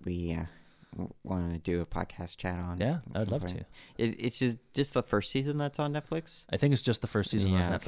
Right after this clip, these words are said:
Speaker 1: okay,
Speaker 2: Second
Speaker 1: yeah.
Speaker 2: season, I think, is airing right now.
Speaker 1: Uh, oh, uh, yeah, it's gonna come back. I, I
Speaker 2: Or it's gonna come back.
Speaker 1: Yeah,
Speaker 2: Yeah.
Speaker 1: yeah, it's on the mid-season break right now.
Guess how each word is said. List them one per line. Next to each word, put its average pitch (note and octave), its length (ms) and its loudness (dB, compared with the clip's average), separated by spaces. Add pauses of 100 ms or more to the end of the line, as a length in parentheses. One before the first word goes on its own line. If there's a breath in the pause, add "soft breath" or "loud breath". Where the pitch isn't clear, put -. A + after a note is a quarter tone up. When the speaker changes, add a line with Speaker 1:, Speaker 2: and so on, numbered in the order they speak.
Speaker 1:
okay, D#2+ 80 0
Speaker 2:
Second B2 260 4
Speaker 1:
yeah. - 40 -4
Speaker 2:
season, A2+ 200 4
I G2+ 80 2
think, G2+ 160 0
is F#2+ 120 2
airing G2 280 2
right F2 220 0 (120)
now. E3 580 -4 (460)
Speaker 1:
Uh, B2+ 600 2 (140)
oh, B2+ 280 8
uh, F#2+ 400 2
yeah, A2 240 4
it's F#2+ 160 -2
gonna G#2 180 2
come - 160 -4
back. E2 300 -2
I, F2 100 2 (140)
I F#2 80 2
Speaker 2:
Or G#2+ 80 6
it's E2+ 140 0
gonna G2+ 160 2
come F2 180 -6
back. E2 220 -4
Speaker 1:
Yeah, G2 240 6
Speaker 2:
Yeah. F2 100 4
Speaker 1:
yeah, E2+ 80 2
it's E2 200 -2
on F#2 300 2
the F2 140 0
mid-season E2 500 -4
break - 280 -6
right - 140 -8
now. - 200 -10